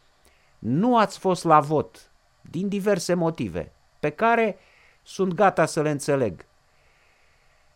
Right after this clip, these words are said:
Ce vreau să vă spun însă, și o să repet până fac scurtă la limbă,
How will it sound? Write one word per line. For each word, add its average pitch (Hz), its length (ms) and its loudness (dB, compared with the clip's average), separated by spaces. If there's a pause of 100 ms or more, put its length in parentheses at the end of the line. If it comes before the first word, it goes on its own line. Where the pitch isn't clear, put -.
(140)
Ce 110 180 -2
vreau 156 260 6
să 180 180 0
vă 147 140 2
spun 175 340 0
însă, 135 500 -2 (640)
și - 200 -10
o 131 100 4
să 127 220 0
repet 131 680 2 (320)
până 131 220 0
fac 117 280 0
scurtă 165 500 -2
la 117 160 2
limbă, 120 540 -2